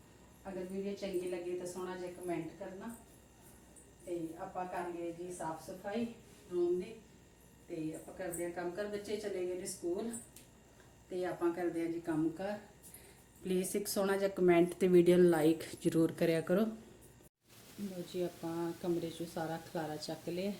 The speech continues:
ਤੇ ਬੈੱਡ ਵਿਛਾ ਦਿੱਤੇ ਨੇ। ਇਹ ਬੱਚੇ ਸਕੂਲ ਚਲੇ ਗਏ ਨੇ।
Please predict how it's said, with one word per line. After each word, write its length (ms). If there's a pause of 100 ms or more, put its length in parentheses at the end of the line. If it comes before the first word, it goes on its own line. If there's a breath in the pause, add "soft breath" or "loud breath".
(880)
ਤੇ 380
ਬੈੱਡ 200
ਵਿਛਾ 340
ਦਿੱਤੇ 300
ਨੇ। 140 (1400)
ਇਹ 100
ਬੱਚੇ 300
ਸਕੂਲ 320
ਚਲੇ 340
ਗਏ 160
ਨੇ। 120